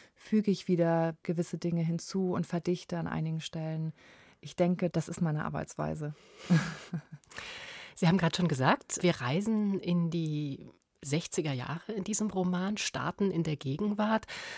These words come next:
Speaker 2: Ganz grob, wir haben Konstellationen, ein Ehepaar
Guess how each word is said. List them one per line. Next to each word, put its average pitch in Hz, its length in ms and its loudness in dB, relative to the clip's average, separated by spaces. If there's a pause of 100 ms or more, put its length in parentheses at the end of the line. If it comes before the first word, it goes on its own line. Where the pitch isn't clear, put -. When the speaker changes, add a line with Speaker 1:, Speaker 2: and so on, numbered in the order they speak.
Speaker 2:
Ganz 151 220 2
grob, 233 260 4
wir 175 120 6
haben 165 460 2 (120)
Konstellationen, 185 1040 2
ein 147 160 0
Ehepaar 226 640 2